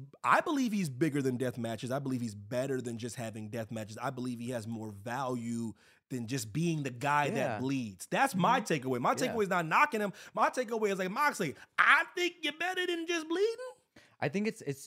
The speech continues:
Speaker 2: it's hurting him a little bit.
Speaker 1: That's all I'm saying.
Speaker 2: Yeah, and
Speaker 1: If
Speaker 2: I
Speaker 1: you,
Speaker 2: agree.
Speaker 1: somebody comes to him and like, "Oh, okay, all right, he's gonna, okay."
Speaker 2: Yeah.
Speaker 1: He's gonna
Speaker 3: Oh,
Speaker 1: bleed.
Speaker 3: question then
Speaker 1: What's
Speaker 3: is,
Speaker 1: up?
Speaker 3: is,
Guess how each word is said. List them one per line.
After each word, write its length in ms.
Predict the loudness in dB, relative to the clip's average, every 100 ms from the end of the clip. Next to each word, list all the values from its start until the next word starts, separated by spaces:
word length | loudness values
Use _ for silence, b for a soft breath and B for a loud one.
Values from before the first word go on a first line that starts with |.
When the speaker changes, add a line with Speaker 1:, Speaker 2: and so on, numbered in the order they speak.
| -10
Speaker 2:
it's 140 | -8
hurting 300 | 0 0 0
him 160 | -4 -8
a 40 |
little 200 | -8 -10
bit. 180 | -12 -14 -6
Speaker 1:
That's 200 | -4 0
all 140 | 0
I'm 120 | 0
saying. 400 | -2 -4 -2 0
Speaker 2:
Yeah, 320 | 0 0 -2 -2
and 140 | 0
Speaker 1:
If 80 | 2
Speaker 2:
I 40 | 2
Speaker 1:
you, 100 | 0
Speaker 2:
agree. 280 | -2 -2
Speaker 1:
somebody 240 | 0 0 0
comes 120 | 0
to 60 | 0
him 80 | 0
and 120 | 0
like, 80 | 0
"Oh, 240 | 2 0
okay, 280 | -2 -6 -8 -6
all 140 | -6
right, 240 | -6 -8 -8
he's 160 | -8
gonna, 220 | -8 -8 -10
okay." 180 | -10 -10 -12 -10
Speaker 2:
Yeah. 140 | -10 -12 _
Speaker 1:
He's 100 | -4
gonna 180 | -2 -2
Speaker 3:
Oh, 20 |
Speaker 1:
bleed. 120 | -4 -2
Speaker 3:
question 420 | -2 0 -4 -4
then 240 | -4 -6
Speaker 1:
What's 160 | -4 -2
Speaker 3:
is, 80 | -2
Speaker 1:
up? 140 | -6 b b b _ _ -2
Speaker 3:
is, 160 | -2